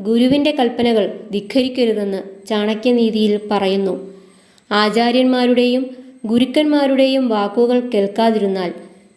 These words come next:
നിങ്ങളുടെ ജീവിതം കഷ്ടത്തിലാകും. അവരെ അനാദരിക്കുന്ന ആളുകൾ ജീവിതത്തിൽ സന്തോഷം അനുഭവിക്കില്ല. അമിതമായി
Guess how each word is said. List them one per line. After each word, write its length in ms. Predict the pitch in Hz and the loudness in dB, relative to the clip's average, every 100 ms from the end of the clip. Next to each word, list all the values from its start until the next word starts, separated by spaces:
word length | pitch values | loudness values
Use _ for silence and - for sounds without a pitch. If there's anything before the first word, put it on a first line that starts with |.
| - | 0
നിങ്ങളുടെ 440 | 214 226 240 247 240 | 2 4 4 4 2
ജീവിതം 360 | 220 202 208 185 - - - | -2 0 0 -2 -6 -16 -6
കഷ്ടത്തിലാകും. 800 | 196 190 - 220 240 190 190 247 - - - _ _ _ _ - | -6 -4 -2 0 2 0 -2 -6 -12 -18 -20 _ _ _ _ -2
അവരെ 340 | 208 220 233 247 247 | 2 2 2 0 -2
അനാദരിക്കുന്ന 760 | 214 214 240 269 277 277 269 262 240 214 | -2 0 4 4 2 0 0 2 2 2
ആളുകൾ 320 | 214 247 233 - - - - | 4 4 2 -2 -6 -20 -20
ജീവിതത്തിൽ 640 | 175 214 226 240 247 247 208 - - - | -6 -2 0 2 2 0 -4 -4 -12 -6
സന്തോഷം 560 | 208 208 240 233 254 247 - 214 | -4 0 0 0 -2 -4 -8 -4
അനുഭവിക്കില്ല. 600 | 202 196 220 233 220 185 175 - - - _ _ _ _ _ _ _ _ - | -2 0 0 0 -2 -2 -4 -6 -18 -20 _ _ _ _ _ _ _ _ -4
അമിതമായി 640 | 220 226 247 277 269 269 | 0 2 4 2 2 0